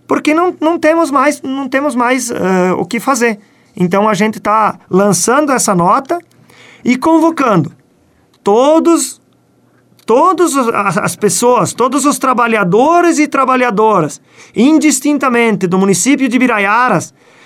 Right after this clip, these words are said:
se algum do, de algum outro município quisesse fazer presente, hoje de tarde, às duas horas da tarde, às quatorze horas,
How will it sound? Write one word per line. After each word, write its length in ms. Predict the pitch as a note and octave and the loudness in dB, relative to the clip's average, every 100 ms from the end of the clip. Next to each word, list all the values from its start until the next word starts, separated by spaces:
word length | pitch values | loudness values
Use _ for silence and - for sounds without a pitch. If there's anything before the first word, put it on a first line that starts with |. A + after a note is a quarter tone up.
| - | -14
se 120 | - | -2
algum 320 | A3 G#3 C4 D#4 | 0 2 2 2
do, 280 | D4 C4+ | 2 2
de 100 | G#3 | 2
algum 300 | A3+ G#3 C#4 | 0 2 2
outro 260 | C4+ C#4 C#4 | 2 2 2
município 500 | C4 B3+ - B3+ G3+ | 2 2 2 -2 -2
quisesse 520 | G3 E3+ A3+ C#4 C4 | -4 -2 0 -2 -2
fazer 260 | A#3+ G#3 G#3+ | -2 -2 -2
presente, 640 | F#3 E3 F#3+ A#3+ B3+ A#3 - _ _ - | 0 0 2 0 -2 -4 -6 _ _ -6
hoje 300 | G3 C4+ B3+ | 0 0 0
de 120 | B3+ | -2
tarde, 440 | B3+ G#3 G3 G3+ F#3+ | -2 0 0 0 0
às 140 | G3 | -2
duas 320 | D#3+ G#3 B3+ | 0 2 2
horas 260 | A3+ A#3 A#3 | 2 2 0
da 120 | G#3 | 0
tarde, 340 | G3+ F#3 E3 D#3 | 0 -2 0 -4
às 120 | - | -6
quatorze 720 | - F3 - A#3 C#4 C#4 A#3+ | -8 -4 0 4 4 2 2
horas, 460 | G#3 A3 A#3 A3+ | 2 2 0 -2